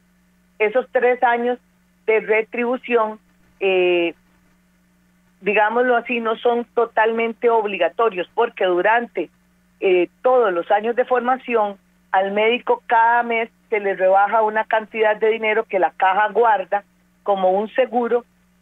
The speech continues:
eh, para asegurarse de que ese médico sí va a hacer la retribución. Yo le puedo decir que la mayoría, la gran mayoría de los, de los colegas hacen su retribución.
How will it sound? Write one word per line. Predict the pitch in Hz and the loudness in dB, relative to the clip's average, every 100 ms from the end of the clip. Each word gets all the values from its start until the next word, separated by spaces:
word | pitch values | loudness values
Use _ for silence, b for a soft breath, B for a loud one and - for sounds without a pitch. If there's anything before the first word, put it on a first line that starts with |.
| 202 | -2
eh, | 180 175 - | 0 -2 0
para | 208 208 233 | 0 2 2
asegurarse | - 202 196 180 190 190 190 233 | 0 -4 -4 -2 0 0 0 -2
de | 220 202 | 0 0
que | - 185 - | -4 -8 -4
ese | 202 190 220 220 _ _ - | -4 0 -2 -4 _ _ -4
médico | 214 202 196 214 - _ - | 0 0 0 -2 -4 _ -6
sí | 262 | 0
va | 214 | 2
a | 185 | 2
hacer | 190 185 | 0 0
la | 180 | 0
retribución. | 185 180 170 185 302 285 - _ _ _ _ _ _ - | -2 -4 -8 -2 0 0 -4 _ _ _ _ _ _ -4
Yo | 190 | -2
le | 202 | 0
puedo | 214 226 | 0 0
decir | 220 226 214 | 0 -2 -6
que | - 233 180 - _ _ 185 | -2 -2 -2 -8 _ _ -2
la | 190 | 0
mayoría, | 190 185 180 175 214 220 254 | 2 2 0 0 0 0 2
la | 185 | 0
gran | 170 175 170 | 2 0 0
mayoría | 196 214 214 202 214 | -2 -2 -2 0 0
de | 220 | 0
los, | 185 - _ _ - | -4 -6 _ _ -14
de | 165 165 | -8 -6
los | 165 | -6
colegas | - 160 170 185 240 _ _ - | -4 -2 0 0 -2 _ _ -4
hacen | 226 294 190 160 _ _ _ | -2 -4 -10 -18 _ _ _
su | 190 | -2
retribución. | 175 175 165 151 151 156 | -2 -4 -4 -6 -6 -6